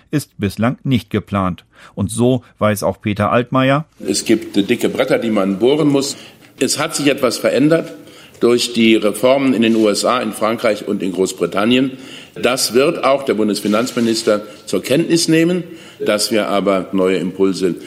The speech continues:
Speaker 2: setzen müssen. Die Unternehmenssteuer, die Körperschaftssteuern, aber auch die Gewerbesteuern sind dafür der richtige Bereich.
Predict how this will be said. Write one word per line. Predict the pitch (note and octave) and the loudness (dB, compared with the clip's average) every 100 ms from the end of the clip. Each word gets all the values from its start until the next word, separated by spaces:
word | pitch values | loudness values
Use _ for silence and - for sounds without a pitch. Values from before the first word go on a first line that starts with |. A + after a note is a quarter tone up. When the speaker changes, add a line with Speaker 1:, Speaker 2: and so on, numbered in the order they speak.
| - | -18
Speaker 2:
setzen | - - A#2 - B2+ | -4 -2 0 0 2
müssen. | A#2 A2+ A2 | 2 0 -2
Die | G2+ G2 G2 - - | 2 2 0 -8 -14
Unternehmenssteuer, | - G#2 G2+ G#2+ A#2 A#2 A2+ - - G#2 - G#2+ G#2 G2 | -6 -2 0 0 0 0 0 -2 0 -2 2 2 2 2
die | F#2+ | -2
Körperschaftssteuern, | - A#2 A2+ G#2 G#2 - - G2 F#2+ | -2 0 0 -2 -2 -4 0 0 2
aber | G#2 G2+ | 0 0
auch | A2 | -2
die | G#2 | -4
Gewerbesteuern | F#2+ F2+ G#2 A#2 A2 G#2+ G2 G2 F#2+ - - | -2 0 0 0 -2 0 2 2 -2 -8 -14
sind | - F#2+ F2 | -2 -2 2
dafür | F#2+ F#2 G2 F2 E2+ - - | 0 0 0 0 -2 -12 -4
der | F2 | -2
richtige | E2+ E2 F2 D#2+ | 0 -2 -2 -2
Bereich. | D2 D2 - - | -4 -6 -10 -12